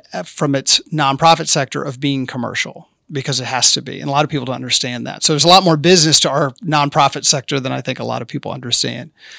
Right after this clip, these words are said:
Um, I think the other is how big, frankly, our civic sector is. It, you know, our, if you just, let's just take arts and culture alone, excluding film, arts and culture is about the ninth biggest industry in the city. I mean, it is, it is bigger than Delta Airlines, for instance. But I don't think we kind of think about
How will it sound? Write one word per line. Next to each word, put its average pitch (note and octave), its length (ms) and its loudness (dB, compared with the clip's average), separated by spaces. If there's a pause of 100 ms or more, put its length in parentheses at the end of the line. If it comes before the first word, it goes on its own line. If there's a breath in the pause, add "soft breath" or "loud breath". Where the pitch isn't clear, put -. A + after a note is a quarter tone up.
(300 loud breath)
Um, D#3 300 6
I F3+ 100 6
think F3+ 160 6
the E3 120 8
other F3 220 8
is D3 140 4
how D#3 180 6
big, C#3+ 340 2
frankly, C3+ 400 -2
our B2 140 -4
civic A#2+ 380 0
sector B2 360 -4
is. B2 520 -4 (100)
It, D3 240 0 (120)
you C#3+ 160 -6
know, C3 140 0
our, D#3 220 2
if D3 180 -4
you E3+ 220 2 (160)
just, G3+ 320 4 (100)
let's G3 200 6
just F#3+ 160 4
take D#3+ 160 4
arts E3 240 2
and D3 80 -2
culture D3 300 -2
alone, C3+ 460 0 (540 loud breath)
excluding G#3+ 640 6
film, F3 320 0
arts D#3+ 240 2
and C#3+ 100 0
culture D#3 460 0
is C3 440 -6
about C#3+ 340 -2
the C3+ 60 -6
ninth C3 340 -4
biggest B2+ 280 -4
industry B2+ 460 -4
in G#2 100 -10
the G#2 80 -14
city. - 480 -2
I D3+ 80 -8
mean, C3 220 -6
it C#3+ 240 -4
is, C3+ 180 -2
it C#3 320 -2
is C3+ 140 -4
bigger D3 240 0
than B2 120 -4
Delta B2+ 300 -4
Airlines, B2 460 -8
for - 200 -8
instance. - 480 -6
But - 140 -4
I C#3+ 80 0
don't E3 140 2
think D#3+ 140 0
we D3+ 100 -2
kind C#3+ 140 -6
of B2+ 60 -14
think D#3+ 280 -6
about - 340 0